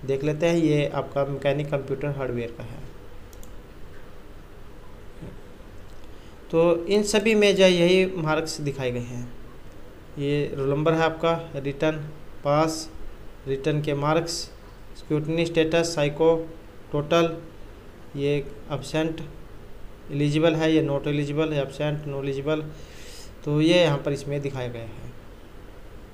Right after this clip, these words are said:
तो ये आप इस तरीके से इन सभी को देख सकते हैं। तो हाल ही में जो है ये बहुत सारे notice एचएससी ने जारी किए हैं,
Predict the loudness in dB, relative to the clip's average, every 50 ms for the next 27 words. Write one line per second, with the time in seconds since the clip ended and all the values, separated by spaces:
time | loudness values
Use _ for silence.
0 | -16 -16 -12 -8 -6 -4 -4 -4 -6 -4 -2 0 2 4 4 2 0 -2 -6 -6
1 | -2 0 2 2 2 2 2 2 2 2 2 0 -2 -2 -2 -2 -2 -2 -2 -2
2 | -4 -6 -10 -6 -4 -4 -2 -2 -4 -6 -6 -2 -2 0 2 2 0 0 -4 -8
3 | -12 -14 -14 -14 -14 -14 -14 -14 -14 -14 -16 -16 -10 -6 -4 -4 -2 2 6 6
4 | 6 8 8 6 6 6 6 6 6 6 6 6 4 2 2 2 0 2 2 2
5 | 2 4 6 6 4 4 2 0 -2 -2 -2 0 0 0 0 0 0 -2 -4 -4
6 | -4 -4 -4 -4 -4 -6 -8 -10 -14 -14 -14 -14 -14 -14 -14 -10 -8 -2 2 4
7 | 4 4 4 2 -2 -4 -4 -4 -6 -6 -8